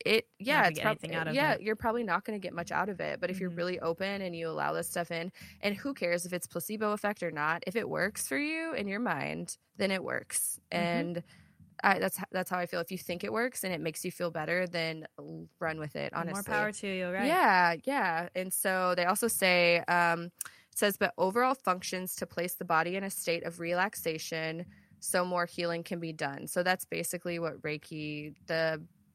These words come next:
Speaker 1: Association of Reiki Professionals says, is we're just putting your body in a state of relaxation so more healing can be done, which, again, makes sense, but you
Speaker 2: Opening
Speaker 1: have
Speaker 2: up
Speaker 1: to
Speaker 2: the blocks.
Speaker 1: Yes, you have to let go. You have to open up your blocks that you have, and you have to be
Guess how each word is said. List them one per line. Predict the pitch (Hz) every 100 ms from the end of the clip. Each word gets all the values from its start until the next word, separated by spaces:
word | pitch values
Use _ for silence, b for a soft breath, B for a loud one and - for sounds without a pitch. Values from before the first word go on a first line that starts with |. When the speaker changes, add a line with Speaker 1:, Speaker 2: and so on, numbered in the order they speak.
| -
Speaker 1:
Association | 175 - 165 - 160 151 165 160
of | 151
Reiki | 147 160
Professionals | 156 156 156 165 160 160
says, | - - 160
is | 160 -
we're | 170
just | 165 165 -
putting | 175 175 180
your | 180
body | 170 156 160
in | 160
a |
state | - 170 165
of | 175
relaxation | 214 240 - 160 - 156 165 - B B
so | - - 220
more | 196 180
healing | 180 165
can | 165 156
be | 151
done, | 139 139 143 -
which, | 170 - -
again, | 175 160 151
makes | 151 -
sense, | 156 151
but | 175
you | 185
Speaker 2:
Opening | 180
Speaker 1:
have | 156
Speaker 2:
up | 165
Speaker 1:
to | -
Speaker 2:
the |
blocks. | 170 170 160 160 - - - -
Speaker 1:
Yes, | 190 165 151 - - -
you | 175
have | 165 -
to | 170
let | 185 180
go. | 262 269 170
You | 156
have | 156 -
to | 165
open | 180 180 196
up | 208 180
your |
blocks | 165 156 -
that | 160 -
you | 160
have, | 147 156 156
and | 156
you | 156
have | 165 -
to | 165
be | 160 170 151 151 151 160 156